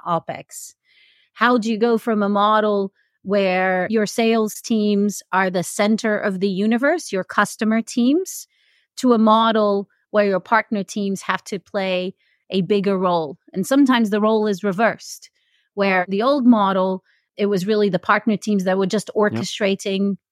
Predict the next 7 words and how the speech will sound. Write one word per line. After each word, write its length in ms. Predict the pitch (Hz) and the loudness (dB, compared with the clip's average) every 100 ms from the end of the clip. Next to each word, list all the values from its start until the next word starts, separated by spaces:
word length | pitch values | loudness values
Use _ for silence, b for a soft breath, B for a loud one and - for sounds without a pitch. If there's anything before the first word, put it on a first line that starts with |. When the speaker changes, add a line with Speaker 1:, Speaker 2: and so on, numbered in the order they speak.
| - | -6
Speaker 1:
and 140 | 185 180 | -2 0
doing 240 | 214 196 | 2 0
the 80 | 185 | 0
handshakes 640 | 190 196 208 233 214 - | 0 0 0 -2 -6 -8
between 320 | - - 202 | -12 -6 -4
the 80 | 190 | -4
partner 580 | - 190 190 196 185 180 | 0 0 0 -4 -6 -6